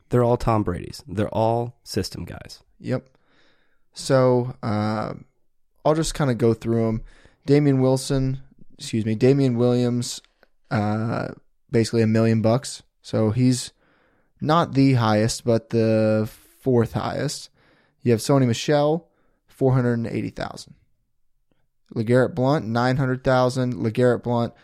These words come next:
Speaker 2: seven hundred sixty thousand. C J Anderson, five hundred eighty-five thousand. LeGarrette Blount,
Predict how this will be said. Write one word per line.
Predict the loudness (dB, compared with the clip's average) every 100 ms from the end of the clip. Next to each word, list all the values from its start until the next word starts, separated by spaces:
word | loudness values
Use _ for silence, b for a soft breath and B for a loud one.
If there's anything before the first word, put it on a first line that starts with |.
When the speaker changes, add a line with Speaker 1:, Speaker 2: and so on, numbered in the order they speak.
| b _
Speaker 2:
seven | -2 0
hundred | 0 -2
sixty | -4 -4 -2 -2
thousand. | 0 0 -2 -4 -8 b b b b _
C | -2 2
J | 2 2
Anderson, | 0 -2 -2 -2 -2
five | 0 0 2
hundred | 0 0
eighty-five | -2 -2 -2 -2 -2
thousand. | 0 0 0 0
LeGarrette | -2 0 0 0
Blount, | -2 -2 -2